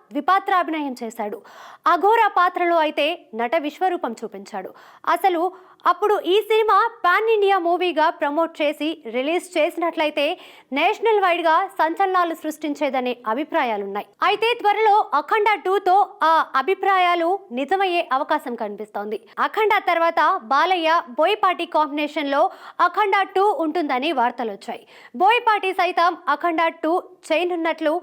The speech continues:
తెలిపాడు. కానీ ఇంతవరకు అధికారిక ప్రకటన రాలేదు. అఖండ తర్వాత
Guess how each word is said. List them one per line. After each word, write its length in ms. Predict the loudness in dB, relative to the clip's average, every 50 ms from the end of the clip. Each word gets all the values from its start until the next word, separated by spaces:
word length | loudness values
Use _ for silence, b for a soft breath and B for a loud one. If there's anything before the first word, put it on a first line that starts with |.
| B B B B -6
తెలిపాడు. 380 | -4 -4 -2 -2 -2 -2 -2 -4 -8 -12 _ 0
కానీ 280 | 2 2 2 2 0 0 -2 -2 -2
ఇంతవరకు 640 | -4 0 0 2 2 4 2 2 0 0 2 2 0 0 -2 -4
అధికారిక 500 | -4 -4 -2 0 0 0 0 0 -2 -2
ప్రకటన 440 | -2 -2 -4 -4 -4 -4 -4 -4 -4
రాలేదు. 460 | -2 -2 -2 -2 -2 -6 -10 -14 -18 B B B B B B B
అఖండ 320 | -2 0 2 2 2 4 2 2 2
తర్వాత 360 | 2 2 2 2 2 2